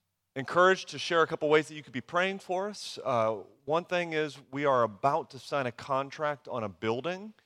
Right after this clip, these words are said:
and that would be a huge, huge move for us. Like you guys, we've been a portable church, uh, for, uh, uh, quite a few years, and,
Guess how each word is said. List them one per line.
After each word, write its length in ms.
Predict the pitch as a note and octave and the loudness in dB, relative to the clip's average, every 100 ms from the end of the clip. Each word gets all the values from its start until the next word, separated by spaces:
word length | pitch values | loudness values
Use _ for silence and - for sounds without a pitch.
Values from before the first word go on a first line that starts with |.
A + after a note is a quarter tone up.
| _ _ _ _ - | _ _ _ _ -6
and 380 | A#2+ A2 G#2+ G#2 | -2 0 -2 0
that 180 | B2+ A#2+ | 0 0
would 100 | A2+ | -6
be 140 | G#2+ | -6
a 80 | G2+ | -6
huge, 600 | - - E3 E3+ D#3+ B2+ | -10 -16 -12 -10 -12 -14
huge 360 | D#3 D#3+ C#3 | -16 -16 -16
move 220 | C#3 D3 D3+ | -10 -10 -2
for 160 | D#3 | 4
us. 160 | D3 D#3+ | 4 6
Like 120 | D3+ | 0
you 100 | E3+ | 2
guys, 440 | D#3+ D#3 D#3+ D3 | 4 4 4 -2
we've 240 | C#3+ C#3+ B2 | -6 -6 -2
been 160 | C#3+ | 0
a 140 | B2+ A2+ | 2 0
portable 580 | - D3+ D3 C#3 D3+ C#3 | -2 0 0 2 0 -2
church, 560 | - D#3 F3+ - - - _ | 0 0 0 -6 -12 -14 _
uh, 180 | A#2+ A2 | 0 0
for, 360 | G#2+ B2 G#2+ D#2+ _ _ _ - | 0 -4 -4 -6 _ _ _ -10
uh, 300 | G#2+ G2 D#2+ D2 C#2 D#2+ _ _ _ _ _ _ - | -6 -4 -6 -10 -20 _ _ _ _ _ _ _ -18
uh, 80 | G2+ A2 _ | -18 -18 _
quite 180 | C#3+ C3+ | -6 -6
a 20 | |
few 140 | - | -6
years, 460 | A#2 A#2+ F#2+ A2 - _ _ _ _ _ - | -6 -4 -4 -6 -14 _ _ _ _ _ -2
and, 460 | A#2+ A2+ G#2+ G#2+ | 2 4 2 -2